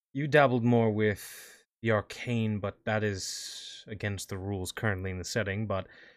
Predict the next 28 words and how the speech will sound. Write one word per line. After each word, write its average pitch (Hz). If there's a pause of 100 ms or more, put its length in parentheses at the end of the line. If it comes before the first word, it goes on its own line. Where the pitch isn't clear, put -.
(380)
you 117
still 139
have 113
a 104
good 117
understanding 107
of 95
stances. - (560)
So, 104 (260)
we 180
still -
have 151
an 127
upper 123
hand 110
on 101
that, 95
especially 113
against 104
more 107
of 95
the 98
commoners 104
here. 92 (440)
I've 120
dealt 117
more 110
with 104